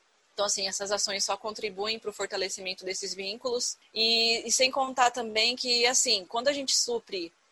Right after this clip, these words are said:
a fome, quando a gente supre uma necessidade médica, quando a gente supre a, uma, uma preocupação grande que é com o pagamento de aluguel, a gente tá dando esperança pra essas pessoas, né? A gente tá,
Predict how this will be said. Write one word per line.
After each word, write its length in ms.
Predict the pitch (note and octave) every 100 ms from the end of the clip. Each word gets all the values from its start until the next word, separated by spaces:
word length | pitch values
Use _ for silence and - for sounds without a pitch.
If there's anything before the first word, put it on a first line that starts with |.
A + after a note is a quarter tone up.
| _
a 140 | - F#3+
fome, 600 | - A3 A#3+ G3+ E3+ E3 _ _ _
quando 220 | A3 A3
a 60 | A3
gente 180 | A3
supre 960 | - - A3+ A3 A3 G#3+ G3 F#3+ F#3 D#3+ _ _ _ _
uma 200 | F#3 G3+
necessidade 560 | G#3 G#3 G3+ - G3 F#3+
médica, 760 | G3 A3 B3 G3 - E3 D#3 _ _ _ _ _
quando 160 | G3+
a 40 | G3+
gente 220 | G#3+ -
supre 640 | - B3 B3 G#3 G3+ E3+ -
a, 540 | F#3 F#3 F3+ F3+ F3 - F#3+
uma, 440 | G3 F#3+ F3 E3
uma 160 | - F#3+
preocupação 720 | - G3+ - G3+ G3+ G#3+ G3+ G3+ _ _ -
grande 420 | F#3+ A3 A#3 G3+
que 100 | G#3
é 60 | F#3+
com 140 | G#3
o 60 | G3
pagamento 500 | G3 G3 G3+ G3+ F#3+
de 80 | G3
aluguel, 580 | F3 F3 G3+ B3+ F#3 - _ _ _ _
a 140 | - G#3
gente 340 | A3 A#3+ B3
tá 140 | B3+ A#3+
dando 240 | A#3 B3+
esperança 560 | C4 D4 B3+ B3+ D4 -
pra 140 | G#3+
essas 180 | G#3 G#3
pessoas, 380 | G#3 G3+ F#3 F3+
né? 100 | F#3
A 60 |
gente 200 | G3 G3+
tá, 220 | - G3